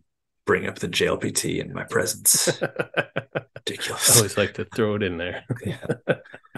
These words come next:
Speaker 1: right, well, let's
Speaker 2: Uh,
Speaker 1: try and, uh, get some positive vibes, some non-J L P T positive vibes. You want with
Speaker 2: Okay.
Speaker 1: some dad jokes?
Speaker 2: Okay. I got two. I got two.
Speaker 1: I've got two as well. Um, I'll,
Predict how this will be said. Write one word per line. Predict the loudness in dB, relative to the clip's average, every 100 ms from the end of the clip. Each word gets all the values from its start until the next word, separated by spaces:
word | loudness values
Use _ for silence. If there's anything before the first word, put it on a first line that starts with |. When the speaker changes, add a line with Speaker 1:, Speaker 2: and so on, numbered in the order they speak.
| -20 -6
Speaker 1:
right, | 0 0 2 6
well, | 8 10
let's | 8 4 2
Speaker 2:
Uh, | 6
Speaker 1:
try | 8 10
and, | 10 10 8 2 _ 2
uh, | 6 6 6 2 -10 _ _ _ _ 8
get | 10
some | 10 4
positive | 6 6 8 6 6
vibes, | 4 4 2 2
some | 2 6
non-J | 6 6 6 6 6
L | 6
P | 2 -4
T | -2
positive | 2 4 6 4 2
vibes. | 4 4
You | 4
want | 6
with | 4
Speaker 2:
Okay. | 4 2
Speaker 1:
some | 0 0
dad | -2 -2 -2 -4
jokes? | -4 -4 -2 0
Speaker 2:
Okay. | -2 -2 -8 _ _ _ 4
I |
got | 6 6 4
two. | 4 4 0 -10 -14
I | -12
got | -12 -10
two. | -12 -12 -20 -20 -20 _
Speaker 1:
I've | 0 4
got | 2 6
two | 8 8
as | 6
well. | 8 8 8 4 -4 -20 _ _ _ -4
Um, | -2 0 -2 -6 -12 _ _ _ _ _ _ _ _ _ 4
I'll, | 8 8 8 4